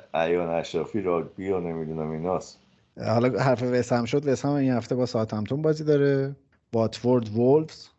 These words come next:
Speaker 2: که وولفز هم فکر کنم بالاخره اولین پیروزیشو می‌تونه به دست بیاره. چلسی، ویلا،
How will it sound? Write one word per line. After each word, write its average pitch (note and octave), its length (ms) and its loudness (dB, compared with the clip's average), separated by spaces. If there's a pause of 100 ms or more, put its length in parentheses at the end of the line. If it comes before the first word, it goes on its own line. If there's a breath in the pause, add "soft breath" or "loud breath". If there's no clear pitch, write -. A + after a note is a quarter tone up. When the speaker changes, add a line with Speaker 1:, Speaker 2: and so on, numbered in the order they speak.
(180)
Speaker 2:
که G#2+ 340 -2
وولفز B2+ 280 2
هم B2 80 0
فکر A#2 120 -8
کنم A#2 360 -6 (480)
بالاخره G2+ 340 -6
اولین F#2+ 340 -4
پیروزیشو G2 440 -8
می‌تونه G#2+ 300 -6
به F#2+ 80 -4
دست G#2 260 -6
بیاره. B2+ 440 -2 (800 loud breath)
چلسی، B2 720 4
ویلا، B2 680 2